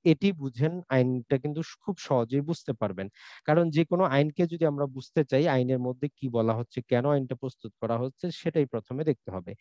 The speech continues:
এখন just আমরা simply যদি দেখি যে specific relief act eighteen সেভেন্টি সেভেন, অনেকেই বলবেন যে ভাই আমরা বাংলায় পড়তে চাই, মনে রাখবেন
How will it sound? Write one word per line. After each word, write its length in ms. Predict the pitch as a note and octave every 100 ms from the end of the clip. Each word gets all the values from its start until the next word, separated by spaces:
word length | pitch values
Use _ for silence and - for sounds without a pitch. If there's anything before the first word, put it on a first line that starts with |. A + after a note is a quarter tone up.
| - - -
এখন 220 | C#3+ F#3+
just 220 | F#3 F#3 -
আমরা 200 | D#3 D#3+
simply 480 | - D3+ C#3 C#3+ D3+ C#3+
যদি 140 | C3+
দেখি 260 | A#2 A2 F#3
যে 100 | D3+ C#3 C#3
specific 480 | - C#3 - C#3+ D3+ C#3+
relief 280 | B2 C3+ D#3+ -
act 220 | - B2+ _
eighteen 440 | B2 B2 - D3 D3 D3
সেভেন্টি 360 | - A2+ G#2 G2+
সেভেন, 320 | - G2+ F#2+ F#2+ _ - _
অনেকেই 320 | C#3 D3+ F#3+ F3
বলবেন 240 | F3 E3 E3+
যে 120 | E3
ভাই 180 | C#3+ D#3
আমরা 200 | C#3 C#3
বাংলায় 400 | C3+ C3 B2 A#2
পড়তে 300 | - A#2+ - D3
চাই, 180 | E3 F3
মনে 220 | D3 C3
রাখবেন 300 | A#2+ A2+